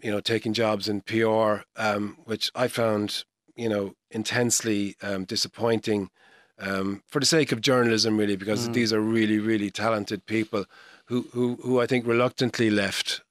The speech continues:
Speaker 1: um, um, for, for, for good reasons. They had families to support and, and, and they had to think of their,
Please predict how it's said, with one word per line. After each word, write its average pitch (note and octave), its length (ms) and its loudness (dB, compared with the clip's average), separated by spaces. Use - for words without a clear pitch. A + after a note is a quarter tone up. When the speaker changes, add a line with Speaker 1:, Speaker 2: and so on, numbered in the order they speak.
Speaker 1:
um, F#2+ 600 -8
um, F#2+ 460 -10
for, - 300 -12
for, B2+ 200 0
for C3+ 220 -2
good A#2+ 180 0
reasons. G2+ 460 -2
They G2+ 120 -2
had G2 120 -6
families G2+ 520 -2
to G2 100 -8
support F#2 520 -4
and, F2+ 240 -10
and, F2+ 240 -12
and F#2 140 -10
they F2+ 80 -10
had F2+ 160 -10
to F#2+ 80 -16
think G2 260 -12
of F2+ 100 -20
their, F#2 160 -6